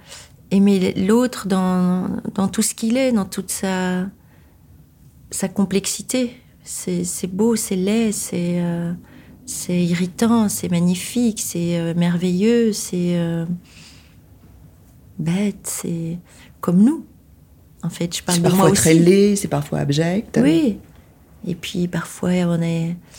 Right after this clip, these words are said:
Speaker 1: je parle de moi aussi, hein, et je, je, je, je tends aussi à être, euh, aimée telle que je suis. Donc, c'est pour ça que je, je, je, je veux aimer l'autre tel qu'il est, parce que c'est, c'est, c'est ça, le pari.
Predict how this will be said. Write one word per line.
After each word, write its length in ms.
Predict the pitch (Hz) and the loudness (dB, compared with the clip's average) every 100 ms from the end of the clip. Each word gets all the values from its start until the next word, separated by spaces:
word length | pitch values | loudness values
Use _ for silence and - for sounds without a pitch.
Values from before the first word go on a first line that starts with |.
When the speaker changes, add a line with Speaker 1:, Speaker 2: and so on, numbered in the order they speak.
| - - - - | -20 -20 -20 -12
Speaker 1:
je 80 | - | -2
parle 180 | 185 | 2
de 80 | 180 | 4
moi 340 | 196 269 320 208 | 6 4 4 2
aussi, 400 | 180 - - 180 | 0 -2 -4 -2
hein, 320 | 180 185 180 | -2 -2 -2
et 380 | 175 170 170 165 | -2 -2 -4 -6
je, 340 | 170 175 175 - - - - - - - - - - - - - - | -4 -4 -4 -6 -10 -16 -20 -20 -20 -20 -20 -18 -18 -18 -20 -20 -12
je, 240 | 175 180 | -8 -6
je, 140 | 180 175 175 - | -6 -6 -8 -6
je 140 | 165 | -2
tends 300 | 190 - 226 | 0 2 4
aussi 380 | 202 180 - 262 | 4 0 -2 0
à 100 | 214 | 0
être, 220 | 190 - - | 0 -4 -2
euh, 320 | 180 170 170 180 - - - - - - - | 0 0 0 -4 -8 -18 -20 -20 -20 -20 -6
aimée 280 | 185 190 208 | 0 4 4
telle 180 | 208 185 | 2 -2
que 140 | 180 | 0
je 100 | 175 | 0
suis. 400 | 190 - 277 269 | 0 -2 -2 -2
Donc, 240 | 214 175 175 | -2 -2 -4
c'est 180 | - 175 | -8 -12
pour 200 | 175 - | -8 -4
ça 180 | 240 | -4
que 320 | 233 196 175 175 | -4 -2 -2 -2
je, 320 | 180 175 170 | -2 -2 -2
je, 320 | 175 175 170 | -4 -4 -6
je, 220 | 170 175 170 - - - - | -6 -6 -8 -14 -20 -20 -12
je 140 | - 175 | -4 0
veux 140 | 175 | 4
aimer 240 | 180 180 | 4 4
l'autre 220 | 185 202 - | 4 2 2
tel 200 | 196 180 | 0 0
qu'il 220 | 180 220 | 0 2
est, 100 | 277 | 2
parce 220 | 226 - | 0 -4
que 60 | - | -6
c'est, 180 | - 180 | -6 -6
c'est, 320 | - - 180 | -6 -4 -4
c'est 180 | - 190 | -4 -4
ça, 220 | - 262 | -4 -2
le 120 | 226 | 0
pari. 400 | - 185 190 196 | 0 -2 -2 -6